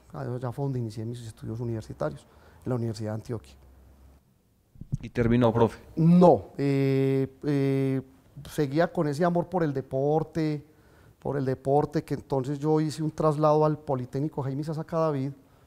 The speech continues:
Speaker 1: y me validaron algunas materias. Posteriormente tuve que dejarlo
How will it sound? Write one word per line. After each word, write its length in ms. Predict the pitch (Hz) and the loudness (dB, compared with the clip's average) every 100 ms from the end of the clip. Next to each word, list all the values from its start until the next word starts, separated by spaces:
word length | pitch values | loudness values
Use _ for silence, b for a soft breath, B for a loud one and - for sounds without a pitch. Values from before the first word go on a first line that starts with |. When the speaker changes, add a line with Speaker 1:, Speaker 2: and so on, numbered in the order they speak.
| b b b b b _ - | b b b b b _ -8
Speaker 1:
y 480 | 131 127 123 123 120 | -4 -2 -2 -2 0
me 100 | 127 | 2
validaron 600 | 120 120 120 127 151 151 | 2 0 0 0 0 -2
algunas 360 | 131 135 151 | -4 -4 -4
materias. 680 | 160 165 160 143 143 156 - _ _ _ b b b b | -2 0 2 2 2 -2 -4 _ _ _ b b b b
Posteriormente 880 | - 139 151 143 147 180 175 175 185 | -10 -4 0 2 4 6 6 4 2
tuve 260 | 175 170 160 | 0 2 2
que 100 | 180 | 0
dejarlo 560 | 160 165 160 175 175 | 0 0 2 2 2